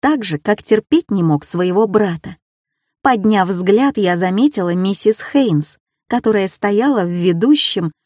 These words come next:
в кухню дверном проеме и держала в руках трубку домашнего телефона, пытаясь привлечь внимание миссис Крист. «Прошу меня извинить, я на секунду». Миссис Крист поднялась,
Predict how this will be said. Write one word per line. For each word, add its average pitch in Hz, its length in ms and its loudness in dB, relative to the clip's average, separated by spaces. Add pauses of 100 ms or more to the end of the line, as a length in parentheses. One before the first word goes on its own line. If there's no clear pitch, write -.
в - 140 -20
кухню 247 460 2
дверном 208 500 2
проеме 220 580 -2 (220)
и 208 120 0
держала 185 540 0
в 165 60 -2
руках 240 500 -4
трубку 214 500 0
домашнего 175 640 0
телефона, 190 680 -2 (420)
пытаясь 311 440 2
привлечь 220 500 2
внимание 202 680 2
миссис 226 500 -4
Крист. - 520 -8 (1040)
«Прошу 208 400 2
меня 202 320 2
извинить, 208 500 4
я 185 280 -2
на 190 120 0
секунду». 151 720 -2 (360)
Миссис 185 440 -2
Крист - 360 -2
поднялась, 170 640 0